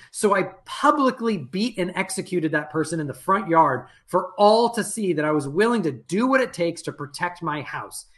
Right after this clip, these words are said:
ignoring the illegality of all that. Imagine I could get away with it. But then I just stopped doing that. And every night for the rest of my time there, I let thieves and pedophiles come in and ravage my home and my family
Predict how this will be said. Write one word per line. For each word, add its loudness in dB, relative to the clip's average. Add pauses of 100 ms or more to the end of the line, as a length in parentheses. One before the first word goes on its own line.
(120)
ignoring -4
the -6
illegality -6
of -16
all -20
that. -18
Imagine -2
I -4
could -10
get -6
away -8
with -14
it. -20 (760)
But -2
then 4 (1200)
I 2
just 2
stopped 0
doing 2
that. -10 (400)
And 2
every 4
night 0
for 2
the 2
rest 4
of 0
my 2
time -4
there, -8 (180)
I 0
let 0
thieves -2
and -4
pedophiles 0
come -4
in -2
and -4
ravage 2
my -6
home -4
and -2
my -4
family -4